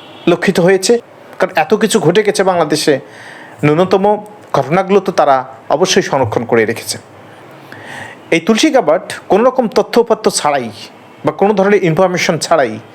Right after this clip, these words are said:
একটা মন্তব্য করেছেন, এটা মনে হয় বলাটা খুব বোকামি হয়ে যাবে। তুলসী গাবার্ড মার্কিন গোয়েন্দা সংস্থার প্রধান, মার্কিন যুক্তরাষ্ট্র সারা পৃথিবীকে প্রভাবিত করে, তারা একটা তথ্য ছাড়াই মন্তব্য করবে, এটা মেনে নেওয়াটাও কঠিন।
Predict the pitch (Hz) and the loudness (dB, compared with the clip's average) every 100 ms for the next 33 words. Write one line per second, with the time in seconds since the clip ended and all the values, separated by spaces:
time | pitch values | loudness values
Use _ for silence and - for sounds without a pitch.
0 | - - - - 151 147 175 165 196 - | -20 -20 -10 -4 -2 0 0 2 2 2
1 | 165 156 123 98 - - 208 233 240 208 | 2 2 -2 -4 -6 -2 0 2 2 2
2 | 175 170 160 - 143 123 139 123 113 120 | 2 2 0 -2 -4 -2 0 -2 -2 -2
3 | - 76 - - - - - - 170 170 | -4 -8 -10 -12 -20 -20 -12 -4 -2 0
4 | 175 180 214 - - - - - 139 165 | 2 2 0 -2 -14 -18 -20 -6 0 0
5 | 160 226 202 170 185 - 160 147 - 127 | 0 0 4 2 2 -2 -2 -2 -2 0
6 | 123 120 104 - - - - - 156 156 | -2 -2 -6 -8 -20 -20 -14 -2 -2 0
7 | 160 170 202 196 - 208 202 - 202 208 | -2 0 2 2 2 2 2 0 -2 0
8 | 208 240 269 240 226 - 180 170 151 - | 0 2 2 2 0 2 2 2 0 -2
9 | 110 - 101 - - - - - - 147 | -2 -4 -6 -8 -14 -20 -20 -20 -6 0
10 | 156 185 - 190 175 185 - - 214 - | 2 0 0 -2 0 -2 0 0 0 2
11 | 175 190 143 - 151 147 160 165 147 127 | 2 2 -2 -4 -4 -2 0 0 0 0
12 | 117 - - - - - - - - - | 0 -4 -20 -20 -20 -20 -20 -20 -8 -2
13 | 208 175 185 190 170 170 139 - 127 123 | 0 2 2 2 2 0 -2 -4 -2 -2